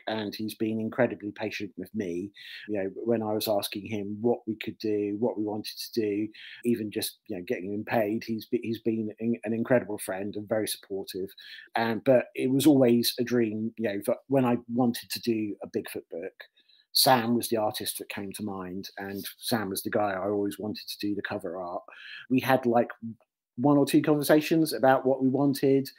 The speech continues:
Working creatively, I know that it's horrendous to have somebody dictate to you what should be on the cover. So I, I pitched a couple of ideas, but said I very much wanted it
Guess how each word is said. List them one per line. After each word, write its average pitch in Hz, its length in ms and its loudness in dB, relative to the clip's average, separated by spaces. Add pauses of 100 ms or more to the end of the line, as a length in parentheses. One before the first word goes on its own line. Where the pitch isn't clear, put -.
(360)
Working 131 360 4
creatively, 120 840 2
I 123 160 2
know 113 460 0 (320)
that 117 80 -4
it's - 300 -6
horrendous 117 480 0
to 113 80 -8
have 117 180 -4
somebody 113 440 -6
dictate 120 420 -4
to - 160 -8
you 117 140 -2
what 110 240 -4
should 117 180 -6
be 117 140 0
on 113 120 -2
the 110 60 -8
cover. 123 340 -2 (360)
So - 200 -2 (400)
I, 117 100 -4 (220)
I 113 60 -2
pitched - 320 -6
a - 40 -10
couple 147 300 2
of 123 140 4
ideas, 120 420 2
but 110 200 -4
said 117 280 0
I 117 120 0
very 117 260 0
much 110 260 -10
wanted 113 360 -4
it 107 160 -8